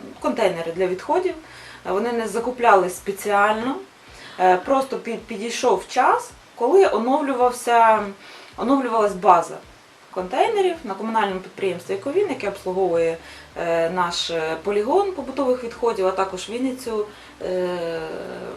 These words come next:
ви-, ви-, вивіз сміття у Вінниці. Е, підходив час оновлювати базу цих контейнерів, і були закуплені контейнери, були замовлені,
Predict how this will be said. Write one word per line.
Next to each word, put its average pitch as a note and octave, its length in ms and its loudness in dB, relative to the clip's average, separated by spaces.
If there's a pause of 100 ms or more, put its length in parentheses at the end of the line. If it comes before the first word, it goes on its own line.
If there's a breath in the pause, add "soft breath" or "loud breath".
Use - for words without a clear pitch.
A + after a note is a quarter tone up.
(400)
ви-, G#3+ 120 4
ви-, A#3 220 4
вивіз G3 360 2
сміття G3+ 380 -2
у F3 160 -4
Вінниці. F#4 400 -2 (680 loud breath)
Е, F#3 300 -2
підходив G#3+ 400 -4
час G#3+ 240 0
оновлювати F#3 480 -2
базу F#3 340 0
цих F3+ 100 -8
контейнерів, D#4+ 640 0 (140)
і - 20 -10
були A3+ 200 -2
закуплені F#3+ 500 -4
контейнери, D4 600 -2
були A3 220 -6
замовлені, F3+ 640 -4